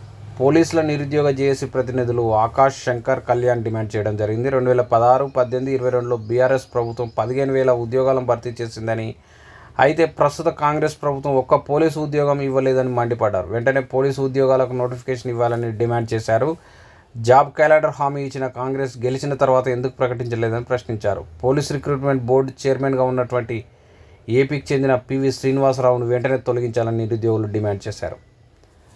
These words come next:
ఇక పాక్కు మరొక షాక్, సొంత జెండా ఎగిరేసిన బలూచ్, బలూచ్లు.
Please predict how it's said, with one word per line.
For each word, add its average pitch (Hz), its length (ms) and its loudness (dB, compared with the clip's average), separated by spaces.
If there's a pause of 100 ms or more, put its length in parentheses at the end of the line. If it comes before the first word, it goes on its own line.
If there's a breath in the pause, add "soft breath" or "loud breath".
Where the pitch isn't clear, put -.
(580 soft breath)
ఇక 123 100 4 (180)
పాక్కు 139 420 4
మరొక 127 500 0
షాక్, 139 200 2 (180)
సొంత 131 220 -2
జెండా 135 340 2
ఎగిరేసిన 127 460 0 (120)
బలూచ్, 123 340 -2 (360)
బలూచ్లు. 113 560 -2